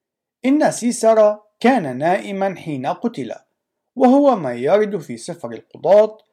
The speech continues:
في الآية الحادية والعشرين من الإصحاح الرابع. ولا يوجد أي نص من نصوص الكتاب المقدس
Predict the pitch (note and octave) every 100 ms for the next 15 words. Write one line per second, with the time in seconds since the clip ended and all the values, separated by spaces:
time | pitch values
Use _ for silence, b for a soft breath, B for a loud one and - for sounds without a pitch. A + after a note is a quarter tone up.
0 | _ _ _ A3 A3+ A#3 D4 A#3+ E3+ C#3+
1 | B2 A#2+ F3 E3 D3+ B2+ A#2+ A2+ A2+ -
2 | E3+ F#3 F3 D3 B2 A2+ - - G2+ -
3 | B2 F#3 B2 F#2 F#2+ - _ _ _ _
4 | _ _ _ _ _ _ _ _ _ _
5 | _ _ C#3 C3+ C#3+ A#3+ B3 A#3+ A#3 F#3
6 | F3+ D3+ E3 G#3+ - G#3+ F#3+ D#3+ D3 C3+
7 | C4+ C4+ C4 A#3 - - C#3 C3+ B2 B2
8 | - F3+ F#3 D#3